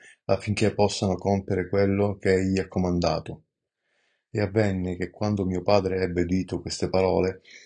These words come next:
fu sommamente lieto, poiché seppe che ero stato benedetto dal Signore. Ed io, Nefi, e i miei fratelli iniziammo il viaggio nel deserto con le nostre tende per salire alla terra di Gerusalemme.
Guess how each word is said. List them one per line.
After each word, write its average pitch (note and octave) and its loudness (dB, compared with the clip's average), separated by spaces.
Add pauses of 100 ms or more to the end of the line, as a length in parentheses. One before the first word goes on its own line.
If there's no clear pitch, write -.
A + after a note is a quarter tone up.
(140)
fu - -6
sommamente G2 0
lieto, F2+ -2 (340)
poiché G#2 0
seppe G2 0
che F#2+ -2
ero F#2+ 4
stato F#2+ -2
benedetto F#2 -2
dal F2 -4
Signore. E2 -4 (680)
Ed G2 -4
io, G2+ 2
Nefi, F#2+ -4 (480)
e - -8
i F#2+ -6
miei G2+ 0
fratelli F#2 2
iniziammo G2+ 2
il F#2 -2
viaggio F#2+ 0
nel F2+ 2
deserto F#2+ 0
con G2 0
le F#2+ 2
nostre F#2 -6
tende G2 -2
per F#2+ -6
salire G2 2
alla F#2+ 2
terra G2+ 4
di F2+ -2
Gerusalemme. F2 -4